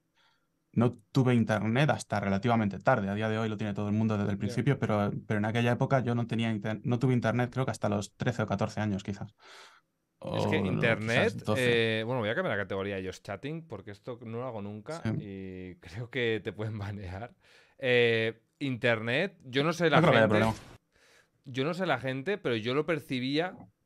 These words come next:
Speaker 2: como algo malo, entre comillas, como algo oscuro, ¿sabes? Como que la sensación que me habían dado mis padres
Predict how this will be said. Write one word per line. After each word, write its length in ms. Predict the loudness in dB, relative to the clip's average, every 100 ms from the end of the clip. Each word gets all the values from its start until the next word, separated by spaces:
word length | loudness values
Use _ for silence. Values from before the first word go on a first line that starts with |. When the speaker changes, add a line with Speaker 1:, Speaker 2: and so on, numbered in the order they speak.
| _
Speaker 2:
como 260 | -4 0 0
algo 340 | 0 0 -2 -6
malo, 420 | -2 4 4 2
entre 220 | -4 -6
comillas, 480 | -6 -8 -8 -12 -10
como 200 | -4 -2
algo 200 | 0 -2
oscuro, 460 | -2 -6 -6 -4
¿sabes? 200 | -6 -8
Como 280 | -6 -8 -8
que 240 | -4 -4 -2
la 380 | -2 -2 -4 -8
sensación 520 | -10 -10 -10 -8 -4
que 80 | -2
me 40 |
habían 240 | -2 -4
dado 140 | -4 -6
mis 220 | -8 -8
padres 560 | -6 -4 -4 -8 -12